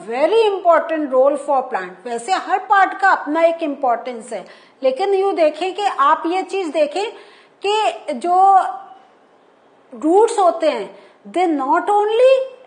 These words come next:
absorb nutrients, but they also give support to plant। एंकरिंग का हमने देखा, अगर प्लांट सीधे खड़ा नहीं हो पाएगा तो प्लांट्स में चाहे सॉइल में कितने न्यूट्रिएंट्स हों, will the plant be able to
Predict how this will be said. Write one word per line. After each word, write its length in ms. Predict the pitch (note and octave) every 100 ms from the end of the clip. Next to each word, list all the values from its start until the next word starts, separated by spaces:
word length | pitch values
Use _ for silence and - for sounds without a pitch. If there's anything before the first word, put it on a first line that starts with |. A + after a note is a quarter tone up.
| - C4
absorb 480 | B3 - D#4+ F4 F4+
nutrients, 680 | D4+ E4 E4 G4 F#4+ D#4 - A3+
but 120 | C#4 A#3
they 100 | D4+
also 360 | D4 C#4 C4+ E4+ C4
give 180 | E4+ F4+
support 760 | - - A#3+ - C#4 C#4 E4+ -
to 100 | E4 D#4
plant। 560 | C4 G3+ E3+ E3 - -
एंकरिंग 580 | B3+ C4 C4+ D#4 E4+ E4+
का 100 | F4
हमने 380 | D4+ C#4+ C4+ A#3+
देखा, 420 | A3 - F#3+ E3 _ _ _ _
अगर 420 | C4+ C#4+ G4+ A4 A4+ - - _ -
प्लांट 420 | C#4 C4 E4+ F#4
सीधे 320 | - F4 F4+
खड़ा 380 | G4+ C4+ B3+ F4
नहीं 200 | F#4+ F#4
हो 140 | E4 D4+
पाएगा 540 | C#4 A#3+ A#3 G3+ F3+ - _ _ _ _ _ _ _ _ _ _ -
तो 60 | D4
प्लांट्स 500 | D4 C4+ C#4+ C#4+ F4
में 80 |
चाहे 340 | F4 E4+ E4+ F4
सॉइल 360 | - D#4 C#4
में 140 | D4 E4
कितने 420 | E4+ - G#4+ G#4
न्यूट्रिएंट्स 760 | F#4 E4+ E4+ D#4 C4+ B3 -
हों, 140 | A3 E3+ - _ _ G#3+
will 240 | C4+ D4+ F4+
the 80 | F4+ D#4
plant 320 | C4 C#4 D4
be 120 | F4+ D#4 -
able 400 | A3+ A3+ D#4
to 80 | D#4